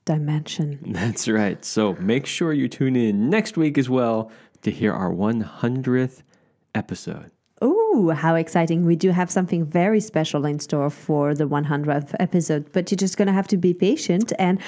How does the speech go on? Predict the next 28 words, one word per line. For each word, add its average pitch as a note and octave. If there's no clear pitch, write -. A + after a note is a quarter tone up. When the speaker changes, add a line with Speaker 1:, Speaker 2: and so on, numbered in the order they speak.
Speaker 1:
settle G#3+
in G3
for G3+
today's F3+
awesome F#3+
episode F3+
anyway. E3
Speaker 2:
That G#2
is B2+
correct. F#3
And D#3+
whether F3+
you C3+
are B2+
a B2
man B2
or D#3+
a D#3
woman, B2+
you G#2
are G2
going C#3
to C3+
want A#2
to A2
listen G#2+
to G#2
this F#2+